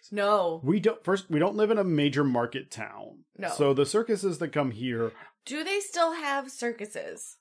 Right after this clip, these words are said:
Speaker 2: So they
Speaker 1: Is the circus still a thing?
Speaker 2: So first off, most circuses do not travel with animals anymore.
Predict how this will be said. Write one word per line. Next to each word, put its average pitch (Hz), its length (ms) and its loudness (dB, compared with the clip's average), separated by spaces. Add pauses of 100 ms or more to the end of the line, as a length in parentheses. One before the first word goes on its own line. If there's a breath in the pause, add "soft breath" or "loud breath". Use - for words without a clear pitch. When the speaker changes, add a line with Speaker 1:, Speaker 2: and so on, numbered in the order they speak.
(140)
Speaker 2:
So 170 480 0
they - 160 2
Speaker 1:
Is - 140 -2
the 359 140 -4
circus 330 540 -2
still 294 480 -2
a 254 140 0
thing? 190 440 -8 (180)
Speaker 2:
So 160 240 2
first 226 240 -2
off, 233 160 -2
most 208 200 0
circuses 214 460 -2
do 151 300 0
not 160 260 2
travel 143 300 2
with 127 160 -2
animals 113 340 -6
anymore. 123 400 -14